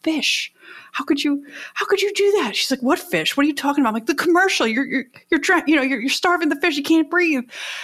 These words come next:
And she's like, "What are you talking about?" I turned it off, and, and I don't know if that made an impact <laughs> in her life at all, but that particular commercial actually was something that happened in my life. But I totally agree that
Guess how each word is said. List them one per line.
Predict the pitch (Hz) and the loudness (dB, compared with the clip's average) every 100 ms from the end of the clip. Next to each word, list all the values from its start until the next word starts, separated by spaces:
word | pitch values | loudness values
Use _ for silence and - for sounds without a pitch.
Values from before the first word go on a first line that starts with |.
| - - | -14 -6
And | 240 | -2
she's | 226 277 | 0 0
like, | 285 | -2
"What | 269 403 370 | -2 0 0
are | 285 | 2
you | 285 | 0
talking | 294 - 392 359 277 | 0 -2 0 2 2
about?" | 190 | 2
I | 190 | 0
turned | - 226 214 | 0 2 4
it | 202 | 4
off, | 170 165 - - - | 4 2 -6 -8 -2
and, | 220 196 | 0 2
and | 185 | 2
I | 196 | 2
don't | 190 | 2
know | 185 | 2
if | 175 175 | 2 0
that | 151 - | -2 -2
made | 160 | -4
an | 165 | -2
impact | 160 - 277 | -2 0 0
<laughs> | |
in | |
her | 277 415 | 2 2
life | 277 359 - | 2 0 0
at | 269 | 2
all, | 240 | 2
but | 233 226 - - - | 2 -2 -4 -12 -6
that | - 226 247 | 0 0 0
particular | 269 262 247 | -2 0 0
commercial | 233 214 208 175 | 0 0 0 0
actually | 190 202 | 0 0
was | 185 180 | 0 0
something | 185 170 180 | -2 -4 -2
that | 151 | 0
happened | 180 - 175 170 | -2 -2 -4 -2
in | 170 | 0
my | 160 | -2
life. | 127 175 175 - _ _ _ _ _ - | -2 -4 -6 -10 _ _ _ _ _ -6
But | 196 160 - | -2 0 -2
I | 156 156 | -6 -8
totally | - 190 180 | -4 0 0
agree | 160 165 160 | -2 -4 -2
that | 151 147 | -2 -4